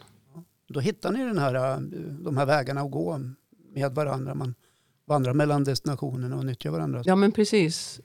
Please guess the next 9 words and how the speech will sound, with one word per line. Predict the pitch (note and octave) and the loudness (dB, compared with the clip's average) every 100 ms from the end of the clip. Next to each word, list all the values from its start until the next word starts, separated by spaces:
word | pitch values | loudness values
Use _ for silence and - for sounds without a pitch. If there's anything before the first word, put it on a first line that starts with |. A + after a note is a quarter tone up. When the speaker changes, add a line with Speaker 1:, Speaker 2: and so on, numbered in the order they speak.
| - _ | -20 _
Speaker 2:
Och | - F#3 | 2 6
inte | E3+ D3+ E3+ | 6 4 0
sätter | E3 D#3 - | 2 2 2
upp, | D#3 D#3 - - | 2 2 -2 -4
eh, | D3+ D#3 | -2 2
massa | D#3 D3 - D3+ D#3 | 2 0 0 -2 0
väggar | D3+ D3 E3 | 0 0 0
mellan | D#3+ D3 D3 | 0 0 -4
varandra. | D#3 - | -4 -6